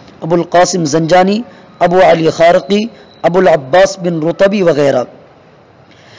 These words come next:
دنیاوی سفر میں نکلنے والے علماء و فقہا اور محدثین کے استقبال،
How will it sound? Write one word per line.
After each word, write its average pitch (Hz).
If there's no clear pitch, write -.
دنیاوی 220
سفر 247
میں 254
نکلنے 196
والے 196
علماء 180
و 165
فقہا 202
اور 175
محدثین 180
کے 214
استقبال، 175